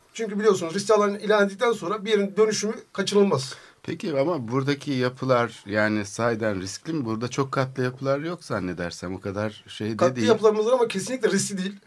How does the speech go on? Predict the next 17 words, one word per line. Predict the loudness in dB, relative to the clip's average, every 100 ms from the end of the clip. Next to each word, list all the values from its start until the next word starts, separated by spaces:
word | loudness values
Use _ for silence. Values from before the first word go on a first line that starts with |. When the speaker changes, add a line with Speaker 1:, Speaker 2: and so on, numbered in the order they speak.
| _ 0
Speaker 2:
Yani | 4 4 2
buradaki | -4 -6 -6 -8
şey, | -4 -2
Speaker 1:
Yok. | -2
Speaker 2:
inşaat | -4 0 2 2 0 -20 -10
şeyler | 0 2 2
incelenip | 2 4 4 4 0 -2
de | -2
mi | -2
bu | 0
riskli | -2 -2 0
alan | 2 2
ilan? | 4
Speaker 1:
Hayır. | 4 4 -4 -14 -20 -4
Speaker 2:
İncelendi | 0 2 4 4 2 -2
mi |
yapı? | -2 -4 -12